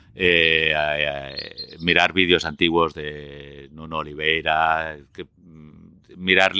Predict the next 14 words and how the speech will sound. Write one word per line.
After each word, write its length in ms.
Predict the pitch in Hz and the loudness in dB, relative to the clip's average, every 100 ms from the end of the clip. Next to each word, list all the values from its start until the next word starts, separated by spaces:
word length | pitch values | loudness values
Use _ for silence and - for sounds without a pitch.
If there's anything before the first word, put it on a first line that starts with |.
| - _ | -6 _
cosas 320 | 107 - 92 | 0 0 -4
antiguas, 480 | 80 73 92 80 80 | -6 2 2 2 -2
antiguas, 400 | 82 104 82 78 | -2 0 0 -2
antiguas, 480 | 78 110 78 71 - | -2 -2 -2 -6 -14
¿eh? 120 | 107 - _ - - | -16 -16 _ -20 -4
Cuanto 240 | 92 78 95 | -2 0 2
más 240 | 117 113 | 0 0
viejas, 500 | 117 113 123 127 113 | -2 2 2 2 0
más 320 | 98 98 - | -2 -2 -6
antiguas, 640 | 98 95 95 104 113 113 - | -8 -8 -4 0 2 0 -4
mejor, 380 | 85 95 76 - _ _ - | -4 0 0 -2 _ _ -14
¿sí? 180 | 101 113 - - _ | -6 -6 -6 -20 _
Sí, 280 | - 90 - _ _ _ | 0 0 0 _ _ _
eh, 600 | 95 95 90 87 87 | 2 4 4 4 2